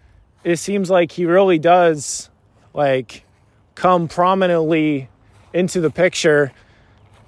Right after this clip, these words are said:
And I think there's a lot of different angles we could take with this, but I think the thing I really just wanna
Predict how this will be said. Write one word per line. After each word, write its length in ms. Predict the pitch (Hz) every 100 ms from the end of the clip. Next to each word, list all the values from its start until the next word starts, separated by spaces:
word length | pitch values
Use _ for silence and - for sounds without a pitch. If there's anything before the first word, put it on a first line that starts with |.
| _ _ -
And 140 | 185 214
I 100 | 233
think 160 | 311
there's 160 | 277 220
a 60 |
lot 320 | 202 185 190 190
of 60 |
different 420 | 185 - 190 170 - _
angles 460 | 170 185 208 208 190
we 100 | 202
could 160 | 190 -
take 440 | 196 190 180 - - _ _ _ -
with 260 | 190 175
this, 480 | 208 220 202 - - _ _ _ _
but 200 | 190 190
I 100 | 202
think 340 | 190 302 311 254
the 100 | 214
thing 260 | 214 220
I 80 | 202
really 320 | 175 190 196
just 180 | 185 160
wanna 480 | 180 185 165 143